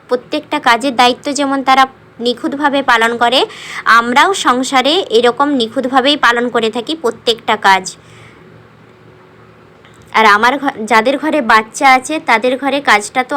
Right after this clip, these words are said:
আর একটুই বেশি থাকে, বাচ্চার পেছনে সময় দিতে হয়, তাই না? আর ঘরে যারা,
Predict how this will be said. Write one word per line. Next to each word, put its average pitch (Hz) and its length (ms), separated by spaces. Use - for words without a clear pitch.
আর 220 160
একটুই 285 280
বেশি 220 260
থাকে, 208 260
বাচ্চার 208 440
পেছনে 269 280
সময় 214 280
দিতে 208 320
হয়, 196 220
তাই 269 200
না? 233 60
আর 233 120
ঘরে 247 240
যারা, 269 240